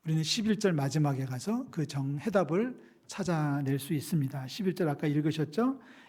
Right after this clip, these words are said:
"야, 베드로야, 칼을 칼집에 꽂으라." 하신 주님께서 계속 말씀하시기를 "아버지께서 내게 주신 잔을 내가 마셔야 되지 않겠니?" 라고 말씀하셔요. 아버지께서 나, 나보고 마시라고 하신 잔을 내가 마셔야지.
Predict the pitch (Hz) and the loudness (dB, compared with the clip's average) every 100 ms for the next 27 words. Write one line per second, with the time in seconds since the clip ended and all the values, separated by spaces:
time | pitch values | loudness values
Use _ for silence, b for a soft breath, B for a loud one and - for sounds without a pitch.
0 | _ 135 131 123 - 147 135 147 131 180 | _ -2 -2 -4 -4 -2 0 0 0 0
1 | 247 B B - 196 170 170 151 - 143 | -2 B B -10 -2 -2 -2 -4 -4 -4
2 | 139 185 165 185 196 196 247 202 160 156 | 0 0 2 2 2 0 0 2 0 2
3 | 160 185 190 202 240 165 - 156 139 - | 2 2 4 4 6 2 0 -2 -4 -6
4 | 143 180 196 B B B B 147 143 165 | -4 -2 -2 B B B B 0 4 6
5 | 226 233 226 202 196 226 156 143 180 196 | 4 2 0 0 2 -2 0 2 2 2
6 | 185 170 175 175 143 139 190 220 139 135 | 0 -4 -4 -2 -2 -2 0 -2 -4 -4
7 | 180 196 143 131 139 170 151 165 160 139 | -4 -4 -6 -4 -4 -4 -2 -4 -4 -6
8 | - 151 135 151 127 151 233 220 151 151 | -6 -6 -6 -6 -4 0 0 0 -4 -4
9 | 135 - 147 131 - 156 - _ - B | -6 -8 -12 -12 -14 -18 -18 _ -20 B
10 | B B B B - 143 151 208 233 226 | B B B B -4 0 6 6 6 2
11 | 220 220 156 156 190 151 151 170 202 151 | 2 4 4 4 2 4 4 4 4 4
12 | 131 180 180 170 170 160 175 151 147 208 | 4 2 0 2 2 2 0 0 2 4
13 | 147 147 160 113 113 170 165 127 - - | 4 2 0 -2 0 2 2 2 -2 -12
14 | - | -20